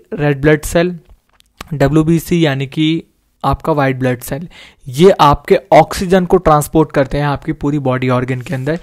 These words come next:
ये बात आपको पता होनी चाहिए। इसके बाद बात करते हैं आपके three things are required for this transportation in human being,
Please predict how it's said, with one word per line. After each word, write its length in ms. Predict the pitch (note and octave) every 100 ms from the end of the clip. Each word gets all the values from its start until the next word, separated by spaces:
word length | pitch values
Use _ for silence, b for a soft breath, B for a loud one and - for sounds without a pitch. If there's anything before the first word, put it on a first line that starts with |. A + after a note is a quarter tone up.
| B B -
ये 120 | C#3
बात 200 | C#3+ C#3
आपको 220 | C#3 - D3+
पता 240 | C#3+ -
होनी 220 | B2 A#2+
चाहिए। 400 | B2 E3 F3 E3 - b b b -
इसके 260 | E3 - F3+
बाद 160 | E3+
बात 240 | D#3 C#3+ -
करते 300 | C#3 B2+ C#3+
हैं 100 | -
आपके 420 | C3+ C#3 - D#3 E3+ b b b -
three 240 | F3+ G3 G3+
things 400 | D#3+ D#3 D#3+ - - _ _ _ _ _ _ C#3+
are 180 | C#3+
required 460 | C#3 C3+ - C3+ C#3+
for 200 | - C3+
this 220 | C3 D3+ -
transportation 680 | C#3 C3 C#3+ C3+ B2+ D#3 D#3
in 100 | D3
human 320 | C3 C3 A#2+
being, 180 | A#2+